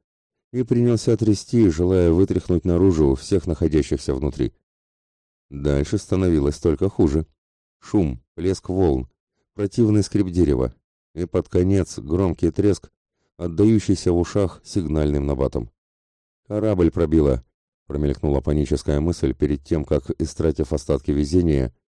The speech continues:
я, наконец, ударился головой о выступающий угол приколоченного к полу столика и благополучно потерял сознание.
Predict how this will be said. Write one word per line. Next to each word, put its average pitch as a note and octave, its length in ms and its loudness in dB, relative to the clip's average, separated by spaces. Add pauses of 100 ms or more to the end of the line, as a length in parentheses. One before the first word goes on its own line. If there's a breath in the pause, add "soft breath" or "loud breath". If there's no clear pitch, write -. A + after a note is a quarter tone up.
(300)
я, A#2+ 180 -4
наконец, F2+ 480 -2
ударился D#2 420 2
головой D#2 580 4
о C#2+ 60 2
выступающий D2 840 -2
угол D2+ 320 0
приколоченного C#2+ 720 -2
к - 140 -14
полу C#2+ 240 -4
столика F#2+ 600 -2 (600)
и D#3+ 120 -2
благополучно F#2+ 720 0
потерял D#2 400 0
сознание. B1+ 560 -2